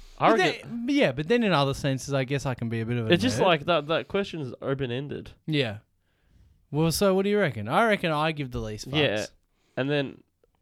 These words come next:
Speaker 1: fuck, now I think I give the most. Nah, Aiden gi-, Aiden,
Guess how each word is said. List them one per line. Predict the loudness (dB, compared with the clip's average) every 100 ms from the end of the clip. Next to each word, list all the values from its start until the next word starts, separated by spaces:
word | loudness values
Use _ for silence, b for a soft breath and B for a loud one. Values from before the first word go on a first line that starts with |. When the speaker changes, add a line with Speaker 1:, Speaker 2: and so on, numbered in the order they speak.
| -20 -20
Speaker 1:
fuck, | -12 -12 -4
now | -2 -2
I |
think | -4 -6
I | -6
give | -8 -10
the | -10
most. | -8 -10
Nah, | -6 -2 0 2
Aiden | 0 0 -4
gi-, | -8 -10 -6
Aiden, | -2 -2 -4 -8